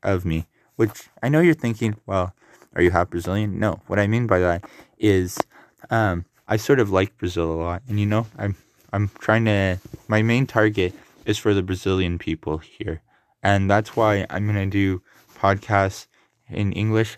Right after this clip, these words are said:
and in Portuguese for you guys down in Brazil. I haven't forgotten about you guys.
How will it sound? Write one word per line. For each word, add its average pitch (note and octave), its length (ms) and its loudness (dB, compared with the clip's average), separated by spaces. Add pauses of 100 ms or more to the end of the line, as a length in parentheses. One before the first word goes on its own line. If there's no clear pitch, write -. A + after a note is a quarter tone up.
and G#2 220 2
in G2 100 0
Portuguese F#2 580 -2
for - 120 -8
you F2+ 160 0
guys F2+ 280 -2
down F2 200 -2
in E2+ 100 -4
Brazil. D#2+ 460 -4
I - 100 -2
haven't G2 300 -4
forgotten F2 440 -4
about D2+ 280 -6
you F2 100 -10
guys. D#2+ 400 -10